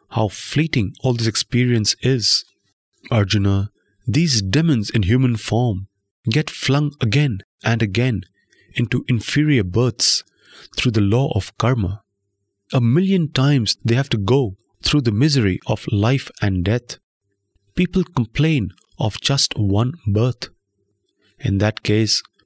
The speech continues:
should one make advance bookings for millions of births? Threefold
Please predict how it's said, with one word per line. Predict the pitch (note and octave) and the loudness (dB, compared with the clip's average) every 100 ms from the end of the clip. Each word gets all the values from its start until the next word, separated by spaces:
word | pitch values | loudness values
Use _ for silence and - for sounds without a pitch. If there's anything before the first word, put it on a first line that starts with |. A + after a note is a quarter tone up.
| - | -6
should | - - - B2 | -2 0 0 0
one | A2 A#2+ G#2+ | 0 2 2
make | A#2+ - - | 0 0 -4
advance | G2 A2 B2+ - | 0 0 0 0
bookings | A2+ D3+ C3 G2+ - | -2 0 0 0 -4
for | - G#2+ G2+ | -6 -4 -4
millions | G2+ G2+ A#2+ D3+ C#3 C3 | 0 2 4 2 2 0
of | A#2 | -2
births? | G#2+ B2+ C#3+ - - - - _ _ _ _ _ _ _ _ _ _ _ | 0 0 0 -2 -2 -4 -12 _ _ _ _ _ _ _ _ _ _ _
Threefold | - D3 C#3 - A#2+ C3 C#3 A#2+ | -2 0 -2 -2 0 2 2 -2